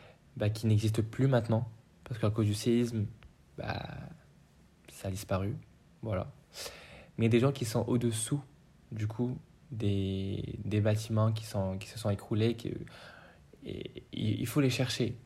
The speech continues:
Et pour arriver à, pour arri-, pour, pour réussir, du coup, à les, à, à, à les, à les sortir de, de là où ils sont, bah, la, la, la, le chemin pour arriver, la route pour arriver à ce point-là, elle est fermée.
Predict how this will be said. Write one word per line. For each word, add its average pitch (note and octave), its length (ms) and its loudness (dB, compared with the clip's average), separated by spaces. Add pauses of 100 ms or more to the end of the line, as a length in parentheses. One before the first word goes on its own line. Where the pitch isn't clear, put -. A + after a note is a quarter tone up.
(680)
Et - 60 -8
pour C3 160 6
arriver C#3 300 6
à, C#3+ 100 12
pour - 320 4
arri-, C3 280 6
pour, A#2+ 140 -2
pour A#2+ 140 4
réussir, C#3+ 400 4
du A#2 100 0
coup, B2 120 4
à A#2 40 6
les, A2 140 4
à, - 160 0
à, G2+ 220 0
à G2+ 160 0
les, G#2 180 0
à - 80 -8
les G#2 100 -2
sortir B2 400 0
de, A2 240 4
de G2+ 140 0
là A2+ 120 10
où A2+ 60 6
ils G#2 80 2
sont, E3 300 2 (1160)
bah, A2+ 300 6
la, A2+ 180 4
la, G2+ 460 2
la, - 160 -6 (140)
le - 120 -2
chemin C#3+ 600 4
pour A2 140 0
arriver, G#2+ 500 4
la A2 80 4
route C3 240 6
pour A2+ 160 2
arriver A2+ 300 4
à A2+ 60 4
ce A2 120 -2
point-là, A2 580 2 (1400)
elle - 160 0
est G#2+ 60 4
fermée. A#2 400 0